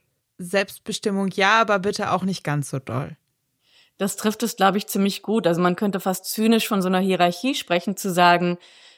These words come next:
Speaker 2: ähm, das ist ja im Interesse des Erfinders, äh, <laughs> den muss ich auch gar nicht gendern,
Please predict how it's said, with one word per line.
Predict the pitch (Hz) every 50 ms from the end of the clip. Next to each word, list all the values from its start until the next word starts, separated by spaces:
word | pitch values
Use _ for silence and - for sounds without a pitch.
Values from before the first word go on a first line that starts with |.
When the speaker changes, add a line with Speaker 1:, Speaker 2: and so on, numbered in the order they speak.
| _ _ _ _ -
Speaker 2:
ähm, | 196 196 190 185 185
das | 185 190 190
ist | - 202 -
ja | 208 185
im | 190 190
Interesse | 185 175 - - 214 208 - 208
des | 185 190 -
Erfinders, | - 190 190 - - 269 285 294 220 190 220 262 262 - -
äh, | - 202 196 185 180 175 - -
<laughs> | 185 208 214 240 233 214 196 196 - _ _ _ _ -
den | 185 180 175
muss | 180 196 202
ich | 208 170
auch | 175 175
gar | - 180 170
nicht | 180 -
gendern, | - 214 220 220 202 214 233